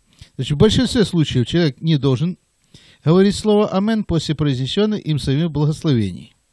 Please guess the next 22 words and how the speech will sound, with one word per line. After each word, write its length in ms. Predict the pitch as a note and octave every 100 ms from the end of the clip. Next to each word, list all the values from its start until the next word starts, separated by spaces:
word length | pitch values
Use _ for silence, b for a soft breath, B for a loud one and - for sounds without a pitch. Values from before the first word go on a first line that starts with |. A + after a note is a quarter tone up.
| _ _ b b b _
Есть 240 | G3+ G3
несколько 320 | E3+ - D3
исключений. 600 | C3 - C#3 B2+ F#2+ F#2
За 140 | A2 C3+
третьим 340 | C#3 B2+ B2+
благословением 560 | A2+ A2 - B2+ A2 G#2+
после 280 | B2+ - A2
трапезной 480 | A#2 C3 G#2 G#2+
молитвы 460 | G2 G#2+ G2+ G2+ F#2+ b b b -
Биркат 400 | B2+ - A#2+ -
Хамазон, 640 | G#2+ G#2+ G2 G3 A3+ A#3 _ _ b b b b b
э, 160 | C3+ B2+
строящий 540 | - E3+ F3+ E3 F3+
Иерусалим, 540 | D#3+ D#3+ - E3+ D#3 -
обязательно 480 | D3 B2 C3 A#2+ A#2+
произносит 580 | A#2 A#2 A2 A2 A2+ - -
«Амен», 320 | A#2+ G3+ A3
а 80 | C3
у 40 | B2
сефардов 480 | C#3 F3+ F#3 D3
есть 160 | C#3 -
обычай 400 | B2+ F#3 -